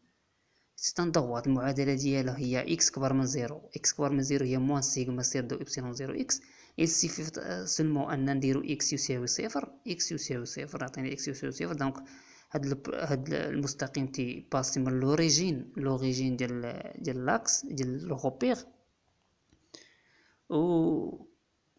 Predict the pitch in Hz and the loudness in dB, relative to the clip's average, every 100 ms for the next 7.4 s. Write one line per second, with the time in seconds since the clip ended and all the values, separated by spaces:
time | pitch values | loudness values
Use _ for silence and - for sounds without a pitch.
0 | _ - - 220 214 - - - 180 202 | _ -12 -6 -2 -2 -2 -12 -12 -4 -2
1 | 196 208 214 190 220 208 - 196 196 185 | 0 2 2 4 4 2 2 2 4 4
2 | 170 160 - - _ _ - 180 196 170 | 4 2 -4 -14 _ _ -2 -2 0 4
3 | 170 - - - _ _ _ _ _ - | 4 4 -6 -20 _ _ _ _ _ 0
4 | 208 190 226 254 185 - 185 165 147 156 | 4 6 6 4 2 0 2 2 2 -2
5 | - 247 - 202 185 170 - 127 - _ | 2 2 4 2 2 2 0 -6 -10 _
6 | - 175 143 147 156 156 151 165 165 - | -10 -6 -2 0 0 -2 -2 -2 0 0
7 | 156 135 - | 2 0 -6